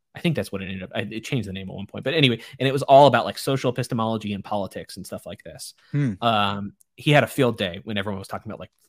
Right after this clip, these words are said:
Speaker 1: fake news and post-truth 'cause he'd worked on truth for so long.
Speaker 2: Yeah, yeah,
Speaker 1: But,
Speaker 2: yeah.
Speaker 1: um, you know, he, he worked on that stuff and it, it's translated really well.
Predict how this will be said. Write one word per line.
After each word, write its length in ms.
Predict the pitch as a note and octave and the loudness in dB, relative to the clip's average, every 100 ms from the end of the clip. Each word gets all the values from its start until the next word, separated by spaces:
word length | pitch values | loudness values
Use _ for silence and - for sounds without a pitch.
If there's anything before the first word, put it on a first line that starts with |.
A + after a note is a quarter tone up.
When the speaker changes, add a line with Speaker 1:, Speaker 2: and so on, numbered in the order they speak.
| _ _ | _ _
Speaker 1:
fake 180 | A#2 G2 | -4 -4
news 240 | F#2+ F#2 | -4 -8
and 100 | F#2 | -8
post-truth 520 | - G2+ - A#2 G2+ - | -10 -10 -10 -10 -10 -12
'cause 100 | F#2+ | -14
he'd 120 | F#2 | -14
worked 180 | F2 F#2+ | -12 -14
on 100 | G2+ | -14
truth 260 | - G2+ | -14 -14
for 100 | - | -14
so 160 | - - | -14 -10
long. 240 | - - - | -10 -10 -12
Speaker 2:
Yeah, 200 | A2 G#2+ | -8 -6
yeah, 40 | G2+ | 0
Speaker 1:
But, 160 | A2+ G#2+ | 0 2
Speaker 2:
yeah. 300 | B2+ C3 B2 | 2 2 2
Speaker 1:
um, 180 | A#2+ - _ | -2 -8 _
you 120 | F#3+ | -2
know, 80 | D#3+ | 0
he, 180 | C#3+ E3+ | 0 -2
he 140 | E3 | 0
worked 240 | F3 F#3+ F3+ | 4 4 6
on 240 | C#3 A#2+ _ _ _ _ _ _ _ _ _ - | 2 2 _ _ _ _ _ _ _ _ _ -6
that 280 | C3+ F#3+ A#3 | 2 2 2
stuff 340 | - B2+ C3 - | 4 4 4 -2
and 100 | D#3 | -4
it, 180 | E3 - | -4 -8
it's 160 | C#3+ | -10
translated 520 | - E3+ D#3 D3 A#2+ | -2 0 2 2 2
really 240 | A2+ G#2+ G2+ | 0 -2 -2
well. 480 | G#2 B2 G#2+ F2+ | 0 2 2 -2